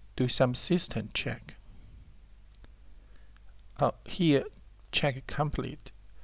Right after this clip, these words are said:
and click next. So here is, uh, is choose the folder which wa-, uh, which the folder you want to install. Here I want to install into here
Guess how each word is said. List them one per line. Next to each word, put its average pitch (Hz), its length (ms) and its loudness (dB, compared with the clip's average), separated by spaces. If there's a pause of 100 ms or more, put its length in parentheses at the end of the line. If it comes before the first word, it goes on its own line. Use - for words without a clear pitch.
(640)
and 131 280 2
click 165 500 2
next. 139 520 0 (1400)
So - 220 4
here 180 520 10
is, 127 460 -2 (340)
uh, 120 500 4 (760)
is 131 220 0
choose - 580 4
the 135 100 0
folder 139 680 6
which 147 480 0
wa-, 160 340 -4 (160)
uh, 131 180 2
which 143 360 0
the 131 100 2
folder 123 640 2
you 131 120 0
want 131 300 0
to 131 120 -2
install. 120 720 0 (180)
Here 175 520 4
I 131 180 0
want 135 300 0
to 147 120 -4
install 123 480 0
into 120 640 -2
here 117 400 0